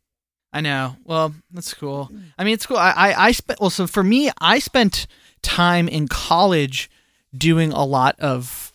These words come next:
Speaker 1: guitar scales and exercises and post-college, um, and learning scales, like, in every position and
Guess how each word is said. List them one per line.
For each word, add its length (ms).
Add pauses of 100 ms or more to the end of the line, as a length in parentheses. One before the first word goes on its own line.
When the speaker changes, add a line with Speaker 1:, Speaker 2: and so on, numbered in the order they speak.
Speaker 1:
guitar 560
scales 440
and 80
exercises 460
and 180
post-college, 640 (540)
um, 440 (360)
and 220
learning 560 (300)
scales, 800 (200)
like, 440
in 220
every 220
position 840
and 540